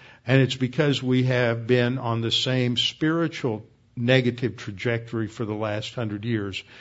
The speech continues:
in this country. And no matter what or how accurate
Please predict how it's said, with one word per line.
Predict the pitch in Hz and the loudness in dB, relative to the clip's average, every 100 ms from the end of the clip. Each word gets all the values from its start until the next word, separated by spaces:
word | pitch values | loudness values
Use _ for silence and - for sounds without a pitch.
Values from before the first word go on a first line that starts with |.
| - - | -18 -4
in | 120 | -2
this | 101 95 | -2 -4
country. | - 117 101 113 - _ - - - | -4 -4 -4 -12 -16 _ -20 -20 0
And | 131 131 | 4 4
no | 123 | 4
matter | 131 135 113 | 4 4 2
what | 117 131 147 190 - - - | 0 -2 0 -2 -4 -12 -8
or | 123 117 | -2 -2
how | 120 127 113 | 0 -2 0
accurate | 127 170 180 131 113 110 | 2 2 0 -2 -2 -4